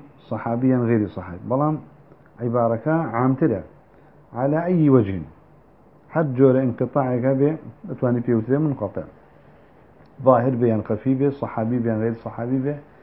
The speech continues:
كابو منقطع ومرسل كيكا. لبروا هموي منقطع. ولكن أكثر ما يستعمل في رواية من دون التابعي عن الصحابي كمالك عن،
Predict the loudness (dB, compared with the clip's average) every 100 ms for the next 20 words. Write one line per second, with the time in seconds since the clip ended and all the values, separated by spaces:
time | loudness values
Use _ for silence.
0 | -20 -20 -20 -20 -20 -20 -6 0 2 4
1 | 4 4 2 0 0 0 0 0 0 -2
2 | 0 0 -2 -8 -12 -20 -20 -20 -20 -20
3 | -20 -6 0 2 2 4 4 2 -4 -4
4 | 0 4 6 4 2 -4 -6 -8 -12 -20
5 | -20 -20 -20 -20 -20 -20 -20 -20 -20 -20
6 | -10 2 4 6 4 4 2 2 -6 -20
7 | -20 -20 -20 -20 -20 -20 -20 -16 -4 -4
8 | -2 0 2 4 4 2 -2 -4 -2 0
9 | -2 -2 0 2 2 2 2 0 -2 -2
10 | 0 0 2 0 -2 -4 -6 -4 -4 -2
11 | -2 -2 -4 -4 -4 -6 -6 -6 -2 0
12 | 2 2 0 0 2 2 -2 -6 -20 -20
13 | -20 -20 -20 -8 -2 0 -2